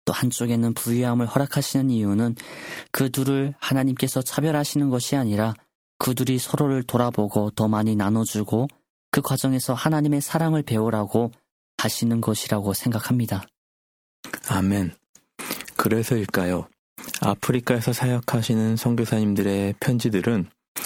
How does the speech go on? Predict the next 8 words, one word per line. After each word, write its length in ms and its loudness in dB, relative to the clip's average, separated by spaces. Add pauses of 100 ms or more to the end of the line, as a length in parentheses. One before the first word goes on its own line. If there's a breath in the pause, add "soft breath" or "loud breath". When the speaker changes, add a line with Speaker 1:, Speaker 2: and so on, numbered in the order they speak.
(140)
Speaker 2:
왠지 380 2
더 160 0
마음을 640 0
준비하고 760 0
읽게 240 0
되는 280 0
것 200 -2
같습니다. 580 -2